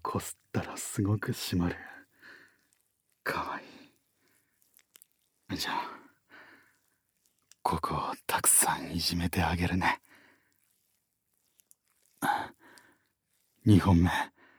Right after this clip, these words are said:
入れるよ。うん。うわ、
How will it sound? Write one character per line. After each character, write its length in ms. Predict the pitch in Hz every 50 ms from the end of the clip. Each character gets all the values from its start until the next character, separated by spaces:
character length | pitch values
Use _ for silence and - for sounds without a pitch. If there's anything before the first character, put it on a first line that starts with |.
| _ _ _ _ _ _ _ _ _ - -
入 100 | 107 87
れ 80 | -
る 120 | - - -
よ。 260 | - - - - - _ _ _ _ _ _ _ _ _ _ _ _ _ _ _ _ _ _ _ _ - _ _ _ _ _ _ - - _ _ - - _ _ _ _ _ _ _ -
う 60 | - - - - - - - - - - - - - - - - - - - - _ _ _ _ _ _ _ - - _ _ _ _ _ _ - _ _ _ _ _ _ _ _ _ _ - - - - - - - - - - - - - 139
ん。 60 | 123
う 40 | -
わ、 120 | - -